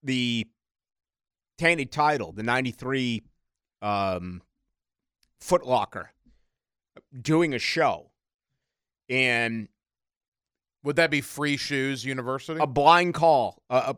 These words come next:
Speaker 1: a, a, a phone. Back then, all you did was take calls. I got a call saying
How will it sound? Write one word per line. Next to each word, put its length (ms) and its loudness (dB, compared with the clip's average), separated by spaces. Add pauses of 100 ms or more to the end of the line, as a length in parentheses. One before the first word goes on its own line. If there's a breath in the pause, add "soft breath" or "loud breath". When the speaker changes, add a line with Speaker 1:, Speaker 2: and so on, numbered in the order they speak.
Speaker 1:
a, 80 4
a, 20 2
a 180 0
phone. 340 2
Back 260 4
then, 180 2
all 140 6
you 100 0
did 120 0
was 100 -2
take 180 -2
calls. 480 -6 (100)
I 80 -4
got 120 2
a 40 -2
call 300 2
saying 440 -2